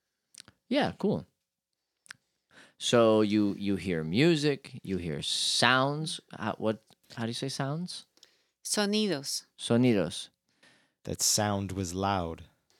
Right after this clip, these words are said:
Speaker 2: El sonido era muy fuerte.
Speaker 1: And quiet. Her voice is quiet.
Speaker 2: Su voz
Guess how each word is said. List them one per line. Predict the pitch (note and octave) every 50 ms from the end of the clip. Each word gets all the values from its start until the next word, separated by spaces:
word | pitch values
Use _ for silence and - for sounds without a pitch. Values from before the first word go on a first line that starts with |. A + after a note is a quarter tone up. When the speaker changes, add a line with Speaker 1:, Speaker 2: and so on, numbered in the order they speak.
| - - - _ _ _ _ _ _ _ -
Speaker 2:
El | - G3+ F3
sonido | - - G3+ F#3+ F#3+ G3 G3+ G#3 G#3 G#3 G#3 A3 A#3 A#3+ - - -
era | F#3+ F#3+ F#3+ F3+ F#3 F#3 F#3 F#3 F#3 F3+ F3+ F3+ E3+ E3+ - _ _ _ - - G3
muy | F3+ F3+ F3
fuerte. | E3+ - - - G#3+ G#3+ G3+ F3 _ _ - F3 D#3+ _ _ _ _ _ _ _ _ _ _ _ _
Speaker 1:
And | - - - -
quiet. | - - - - G2 G2 G2+ F#2 - - - -
Her | A2 G2+
voice | F2+ E2+ F2 F#2+ G2 G2 G2 F#2 - -
is | - - - -
quiet. | - - - - - - - - - - - _ _ _ _ _ _ _ _ _ _ _ _ _ _ _ _ _ _ _ _ _ _ _ _ _ _ _ _ _ _ _ _ _ _ _ _ _ _ _ _ _ _ _ _ _
Speaker 2:
Su | - - - - G#3+ G3+
voz | F#3 F#3 F3+ F3+ F3+ F#3 G3 A3 A#3 - - -